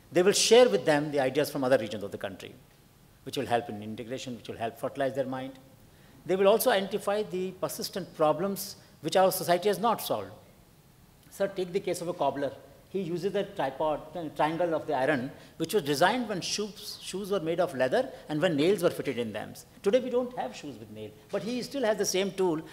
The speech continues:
which was designed several hundred years ago. And we have not thought about, he provides service to us, but his tools have not changed. Such problems have to be put on the agenda of the students. They must come out with a stitching device, a adhesive which can be used and compressed. They have to come out with solution.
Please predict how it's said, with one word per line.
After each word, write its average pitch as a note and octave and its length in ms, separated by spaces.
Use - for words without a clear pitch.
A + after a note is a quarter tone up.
which E3 140
was D#3+ 100
designed D3 340
several C#3 240
hundred B2 200
years A#2 120
ago. - 240
And E3 120
we G3 60
have G#3+ 100
not A#3 180
thought A3 200
about, D#3 160
he A3+ 80
provides A3+ 300
service G3 240
to E3+ 100
us, E3 300
but F#3 100
his G#3+ 140
tools C4+ 260
have F3 120
not A#2+ 240
changed. G2 220
Such - 260
problems E3 340
have D3 160
to D3+ 60
be C#3+ 80
put - 200
on B2+ 120
the A#2+ 160
agenda A#2 260
of A2+ 120
the A2+ 80
students. F3 380
They D#3+ 100
must E3+ 220
come D#3 160
out D#3 180
with D3 300
a - 40
stitching E3+ 400
device, B2+ 580
a A2+ 320
adhesive D3+ 460
which C3+ 160
can B2+ 160
be B2+ 100
used B2 280
and A#2 160
compressed. B2+ 500
They D3 80
have C3+ 80
to - 80
come B2 180
out G#2+ 100
with G#2 120
solution. - 360